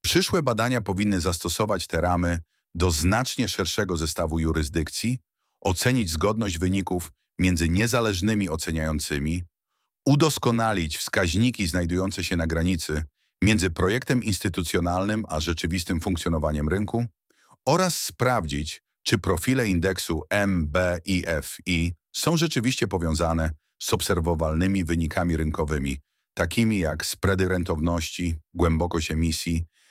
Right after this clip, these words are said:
czy odporność systemu w warunkach stresu. Przejście od obecnego pilotażu do w pełni operacyjnych ram wymagałoby ponadto testowania na szerszej,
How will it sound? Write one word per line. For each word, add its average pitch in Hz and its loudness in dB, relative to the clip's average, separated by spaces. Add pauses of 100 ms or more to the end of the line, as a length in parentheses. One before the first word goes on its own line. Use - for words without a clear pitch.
(160)
czy - 2
odporność 95 0
systemu 80 -2
w 71 -8
warunkach 80 -2
stresu. - -6 (760)
Przejście 160 0
od 131 0
obecnego 110 0
pilotażu 95 0 (160)
do 87 2
w - -4
pełni 135 2
operacyjnych 95 0
ram 76 -2 (380)
wymagałoby 98 2
ponadto 95 -2
testowania 90 0
na 80 0
szerszej, 104 -2